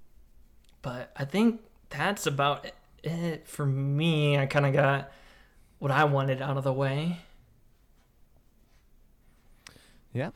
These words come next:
Speaker 2: I think that's good. I don't have anything else to add. So I think that'll be it for this episode. So don't forget to show us some love and support at patreon dot com slash weepswan. And of course, don't forget to show, uh, don't forget to follow us on Facebook,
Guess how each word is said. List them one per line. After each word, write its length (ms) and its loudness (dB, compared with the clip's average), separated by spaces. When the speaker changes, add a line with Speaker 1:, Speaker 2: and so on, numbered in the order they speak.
Speaker 2:
I 180 -6
think 480 -10
that's 360 -10
good. 260 -8
I 220 -4
don't 180 -4
have 160 -6
anything 520 -6
else 260 -8
to 140 -8
add. 320 -6
So 340 0
I 140 -6
think 280 -4
that'll 180 -2
be 140 2
it 80 0
for 140 -4
this 260 -4
episode. 640 -6
So 120 -14
don't 220 -6
forget 280 -12
to 100 -16
show 220 -4
us 80 -6
some 120 -6
love 140 -4
and 80 -10
support 340 -10
at 140 -8
patreon 320 -6
dot 160 -6
com 200 -8
slash 260 -6
weepswan. 420 -12
And 100 -10
of 100 -12
course, 340 -10
don't 180 -4
forget 180 -8
to 80 -10
show, 360 -6
uh, 200 -4
don't 200 -4
forget 200 -8
to 40 -10
follow 260 4
us 120 -2
on 100 -4
Facebook, 320 -8